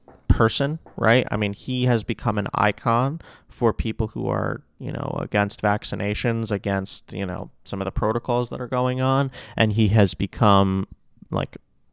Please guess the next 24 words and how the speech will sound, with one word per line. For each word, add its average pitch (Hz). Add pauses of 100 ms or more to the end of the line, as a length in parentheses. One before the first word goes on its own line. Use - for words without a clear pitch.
(120)
target 113
number 110
one 113
of 107
people 104
who 101
are 95
staunchly -
for 117
vaccination, 101
staunchly -
for, 110 (500)
um, 98 (440)
you 117
know, 101
all 95
the -
covid -
restrictions 101
and 101
everything -
like -
that. -
So 104